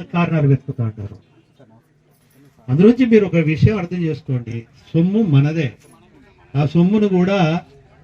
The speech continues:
ఎమ్మెల్యే కానీ, మంత్రి కానీ, ముఖ్యమంత్రి కానీ, మేము ఎవరమంటే రక్షకులకు మాత్రమే, భక్షకులం కాదు. మేము భక్షకులం కాదు, రక్షకులం. కనుక రక్షించుకోవాల్సిన బాధ్యత. డబ్బును కూడా దూరం,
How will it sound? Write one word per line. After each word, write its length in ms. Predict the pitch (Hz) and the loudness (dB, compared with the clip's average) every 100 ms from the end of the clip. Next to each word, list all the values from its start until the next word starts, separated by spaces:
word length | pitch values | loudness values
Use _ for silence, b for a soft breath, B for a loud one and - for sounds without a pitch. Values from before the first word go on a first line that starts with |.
| - | 2
ఎమ్మెల్యే 440 | 143 170 196 202 180 | 4 6 4 2 2
కానీ, 280 | 175 185 | 0 0
మంత్రి 380 | 175 160 175 180 | -4 -4 -4 -4
కానీ, 300 | 175 165 170 | -2 -2 -4
ముఖ్యమంత్రి 480 | 160 165 170 170 165 | -4 -2 -2 -2 -2
కానీ, 160 | 165 165 | -4 -2
మేము 200 | 160 147 | -2 -2
ఎవరమంటే 640 | 165 180 160 156 196 233 - - _ - 127 135 | 0 0 -2 -4 -8 -8 -12 -20 _ -16 -10 -8
రక్షకులకు 600 | 156 - 196 190 196 185 | -8 -6 -4 0 0 2
మాత్రమే, 460 | 185 180 175 165 156 - | 0 0 0 0 0 -2
భక్షకులం 560 | 151 - 165 165 160 | -2 -2 0 0 2
కాదు. 360 | 143 151 143 120 - _ _ _ _ _ _ _ _ _ _ _ _ - _ - 135 | 0 0 -2 -4 -6 _ _ _ _ _ _ _ _ _ _ _ _ -20 _ -2 4
మేము 360 | 165 160 190 151 | 4 4 2 0
భక్షకులం 460 | 156 180 185 180 | 2 2 2 -2
కాదు, 200 | 160 147 | -2 0
రక్షకులం. 500 | 143 160 185 170 135 107 - - - - - - - - - - | 0 2 0 -2 -8 -8 -14 -16 -12 -16 -14 -16 -16 -16 -14 -4
కనుక 200 | 196 240 | -4 0
రక్షించుకోవాల్సిన 1120 | 214 156 165 - 254 240 247 226 214 202 180 170 | 0 2 4 4 4 0 -4 -2 -2 -4 -8 -6
బాధ్యత. 460 | 156 135 - 120 110 - - _ - - | -8 -8 -8 -8 -10 -14 -18 _ -4 0
డబ్బును 360 | 147 156 214 | 0 2 2
కూడా 300 | 208 202 208 | 2 -2 -4
దూరం, 480 | 214 175 180 160 147 | -2 -2 0 -2 -4